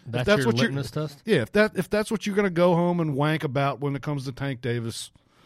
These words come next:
Speaker 1: be my guest. But, I mean, we have got to, got to see this kid face some fucking adversity in the ring. It, it hasn't happened yet, man.
Speaker 2: Well, here's my question, okay? W-, w-,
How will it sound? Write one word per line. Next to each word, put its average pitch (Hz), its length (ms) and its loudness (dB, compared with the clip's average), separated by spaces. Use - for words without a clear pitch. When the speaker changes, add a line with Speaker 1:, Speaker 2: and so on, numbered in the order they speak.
Speaker 1:
be 165 160 2
my 147 200 0
guest. 92 520 -10
But, 151 140 -4
I 147 60 0
mean, 151 260 -4
we 196 140 -4
have 127 280 -6
got 165 300 -2
to, 127 100 -8
got 139 300 -6
to 123 60 -10
see 127 220 -6
this 117 180 -6
kid 92 360 -10
face - 520 -2
some 156 220 -2
fucking 165 540 -4
adversity 147 720 0
in 139 120 -2
the 131 100 -2
ring. 151 320 -2
It, 120 240 -6
it 123 80 -6
hasn't 160 440 -4
happened 131 440 -6
yet, 90 220 -10
man. 156 340 -8
Speaker 2:
Well, 190 180 -2
here's 220 280 0
my 156 140 -2
question, 104 480 -8
okay? 131 300 -2
W-, 127 220 -12
w-, 156 420 -10